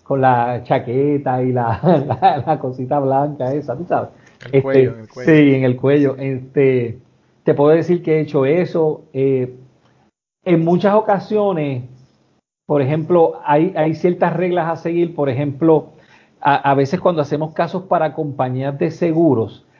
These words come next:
Speaker 1: nos prohíben la interacción con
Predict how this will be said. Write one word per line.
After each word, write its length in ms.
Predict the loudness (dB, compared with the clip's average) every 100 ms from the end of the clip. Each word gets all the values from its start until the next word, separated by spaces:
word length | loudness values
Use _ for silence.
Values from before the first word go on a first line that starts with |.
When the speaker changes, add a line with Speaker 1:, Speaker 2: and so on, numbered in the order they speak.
| _ -6
Speaker 1:
nos 420 | 0 2 0 -2
prohíben 640 | 2 4 4 2 2 2
la 80 | 2
interacción 1200 | 0 -4 -2 -2 -4 -12 -10 -4 -2 0 -2 -6 -10 _ _ _ _
con 600 | 0 2 2 -2 -6 -8